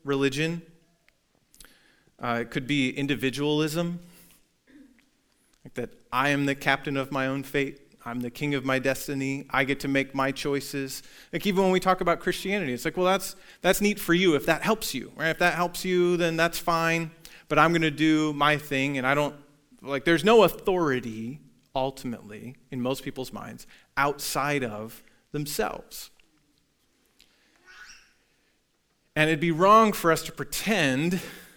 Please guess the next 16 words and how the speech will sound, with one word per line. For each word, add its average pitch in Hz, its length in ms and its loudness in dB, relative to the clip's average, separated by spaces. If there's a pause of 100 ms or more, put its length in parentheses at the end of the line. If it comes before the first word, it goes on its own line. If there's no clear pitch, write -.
(200)
that 147 160 -2
that 160 260 4
concept, 180 880 2
which 147 200 -2
is 139 140 0
pervasive 139 880 -4
in 123 80 -4
our 117 140 -4
society, 117 600 -4
has 123 220 -10
not 139 240 -6
crept - 400 -10
into 127 340 -10
our 120 240 -8
own 120 240 -10
thinking. - 460 -16